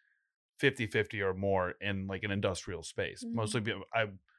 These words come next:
Speaker 1: would assume a lot of that has to do with weight and load bearing stuff and, you know, cement floors and all that fun stuff. But the,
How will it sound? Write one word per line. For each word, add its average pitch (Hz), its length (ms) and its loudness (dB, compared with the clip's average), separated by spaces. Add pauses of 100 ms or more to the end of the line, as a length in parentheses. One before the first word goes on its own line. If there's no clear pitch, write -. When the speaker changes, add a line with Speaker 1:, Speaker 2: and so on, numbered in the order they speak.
(140)
Speaker 1:
would 143 120 8
assume 156 420 8
a 120 60 10
lot 123 240 12
of 120 60 10
that 110 140 12
has 113 160 4
to 110 60 -6
do 104 140 -2
with 98 140 -2
weight 104 440 0
and 101 160 -12
load 120 200 2
bearing 131 320 8
stuff 131 400 4
and, 92 320 -2
you 101 80 -4
know, 90 160 -4 (100)
cement 104 380 0
floors 98 480 0
and 85 160 -6 (400)
all 104 220 10
that 113 280 4
fun 95 240 -2
stuff. 92 260 0 (100)
But 101 280 6
the, 101 580 0